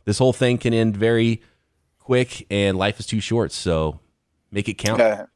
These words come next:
Speaker 2: And I think it will loom over all the festivities going on in Miami right now, and, you know, it, it's gonna have a long impact and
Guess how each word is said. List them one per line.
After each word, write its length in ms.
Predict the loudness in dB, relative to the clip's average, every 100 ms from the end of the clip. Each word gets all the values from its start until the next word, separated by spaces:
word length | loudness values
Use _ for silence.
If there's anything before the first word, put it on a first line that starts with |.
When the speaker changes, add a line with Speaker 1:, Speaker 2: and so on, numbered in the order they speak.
| _ _ 0
Speaker 2:
And 300 | 4 6 6
I 80 | 4
think 200 | 4 4
it 80 |
will 240 | 6 4 6
loom 300 | 4 4 6
over 500 | 4 6 2 0 -4 _ _ _ _ _ 2
all 140 | 2
the 80 | 2
festivities 680 | 0 0 2 2 2 -2 0
going 260 | 2 2
on 160 | 0 -2
in 80 | 0
Miami 460 | 0 0 -2 -4
right 260 | -2 -2 -2
now, 380 | -2 -2 -2 -2
and, 320 | -6 -10 -14 -12
you 100 | -6
know, 140 | -4
it, 440 | -2 0 2 0 0
it's 180 | -4 -2
gonna 180 | 0 2
have 200 | 4 4
a 60 | 4
long 320 | 4 4 2
impact 560 | -2 2 4 4 0
and 280 | -6 -8 -12